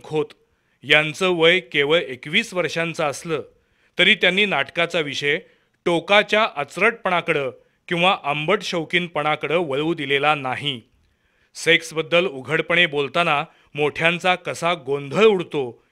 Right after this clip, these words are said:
याचं चित्रण नाटकामध्ये अनेक प्रसंगात केलंय. अखेरीस एकूण या विषयाची आपलीच समज कमी असल्याचा साक्षात्कार एका मुलीच्या सुशिक्षित आईवडिलांना होतो आणि नाटक संपतं.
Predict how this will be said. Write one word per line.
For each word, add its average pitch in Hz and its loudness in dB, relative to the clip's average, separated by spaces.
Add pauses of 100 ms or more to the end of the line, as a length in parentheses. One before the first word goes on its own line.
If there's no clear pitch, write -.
(180)
याचं 147 4
चित्रण 156 -2 (260)
नाटकामध्ये 147 -2 (100)
अनेक 156 0
प्रसंगात 143 -6 (100)
केलंय. 135 -4 (800)
अखेरीस 170 2 (340)
एकूण 170 4
या 196 4
विषयाची 190 0
आपलीच 156 -4
समज 190 -4
कमी 165 -2
असल्याचा 160 -2
साक्षात्कार 143 -2 (460)
एका 165 4
मुलीच्या 170 0
सुशिक्षित 175 -4 (120)
आईवडिलांना 160 0
होतो 135 -4 (200)
आणि 160 0
नाटक 139 -6
संपतं. 131 -10